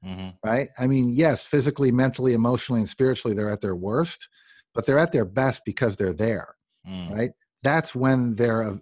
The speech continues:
Speaker 2: that's when they're available. That's when they're reachable. That's when you see the tear, right? When you can sit down with someone and go, "So how you doing?" And they go, "Eh," and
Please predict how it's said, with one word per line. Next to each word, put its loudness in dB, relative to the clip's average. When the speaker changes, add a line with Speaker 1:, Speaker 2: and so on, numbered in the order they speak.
Speaker 2:
that's -2
when 2
they're 0
available. -4
That's -2
when 0
they're 0
reachable. -6
That's -2
when 2
you 2
see -4
the -6
tear, -2
right? -2
When -6
you 2
can 2
sit -2
down 0
with -2
someone -2
and -2
go, -4
"So -4
how 0
you 2
doing?" -2
And -2
they 0
go, -2
"Eh," -4
and -6